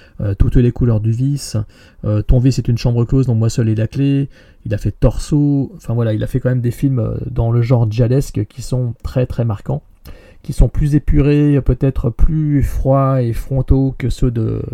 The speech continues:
de, de Dario Argento. Il y a moins d'emphase, euh, opératique, il y a moins de, ça va moins loin dans l'esbrouf. Mais par contre, dans la narration, dans la perversion, dans les troubles,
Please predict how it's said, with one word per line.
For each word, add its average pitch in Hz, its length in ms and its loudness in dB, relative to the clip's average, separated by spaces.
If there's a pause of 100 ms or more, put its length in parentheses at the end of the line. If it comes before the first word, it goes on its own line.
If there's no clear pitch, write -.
(100)
de, 113 340 0
de 117 120 -2
Dario 113 280 0
Argento. 113 440 0
Il 113 60 -2
y - 20 -4
a 104 60 -6
moins 117 200 -2
d'emphase, 113 600 -2
euh, 104 160 -4 (460)
opératique, 117 680 -2
il - 40 -6
y - 20 -2
a 101 40 -4
moins 110 180 -2
de, 101 220 -4 (280)
ça - 180 -4
va 104 140 2
moins 117 320 2
loin 120 260 2
dans 110 140 -2
l'esbrouf. 110 540 -2 (500)
Mais 113 80 -2
par - 160 4
contre, 135 160 0
dans 117 100 0
la 110 120 0
narration, 120 800 0
dans 127 100 -2
la 110 100 0
perversion, 135 1040 -2
dans 120 160 -2
les 110 180 -2
troubles, 131 760 2